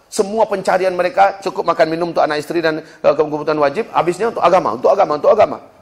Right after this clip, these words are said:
Harusnya seperti itu. Setidak-tidaknya, Bapak secara pribadi lebih soleh dari sebelumnya.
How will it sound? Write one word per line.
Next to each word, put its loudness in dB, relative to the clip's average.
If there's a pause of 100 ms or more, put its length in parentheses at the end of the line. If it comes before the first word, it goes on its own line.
(220)
Harusnya 0
seperti -4
itu. -8 (1600)
Setidak-tidaknya, 2 (100)
Bapak -2
secara -2
pribadi -2
lebih -8
soleh -2
dari -2
sebelumnya. -12